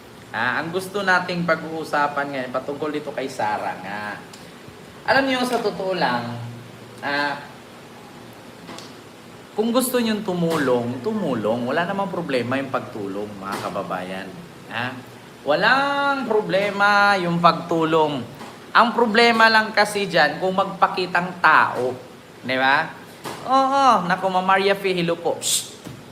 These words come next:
Ito na, mga kababayan, yung kay Sara.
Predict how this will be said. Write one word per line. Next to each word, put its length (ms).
Ito 320
na, 280
mga 240
kababayan, 640
yung 160
kay 160
Sara. 560